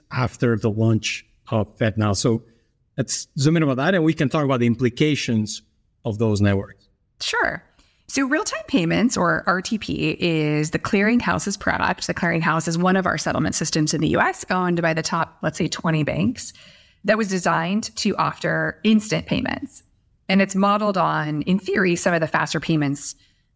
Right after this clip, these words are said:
Speaker 2: um, products that we've seen that exist in Europe, that exist in India, and today exist in places like Brazil. And the idea behind,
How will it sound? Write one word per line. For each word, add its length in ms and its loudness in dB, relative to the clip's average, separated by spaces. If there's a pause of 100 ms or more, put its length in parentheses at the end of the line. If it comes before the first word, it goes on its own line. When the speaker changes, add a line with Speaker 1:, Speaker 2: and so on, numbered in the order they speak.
(160)
Speaker 2:
um, 260 0
products 320 0
that 100 -6
we've 160 -2
seen 680 2
that 340 0
exist 320 -6
in 100 0
Europe, 320 2
that 100 -8
exist 340 -8
in 320 -6
India, 340 2
and 220 -2
today 600 -2 (300)
exist 400 -2
in 120 0
places 280 -2
like 140 -2
Brazil. 520 0 (640)
And 260 0
the 260 -2
idea 340 0
behind, 460 -2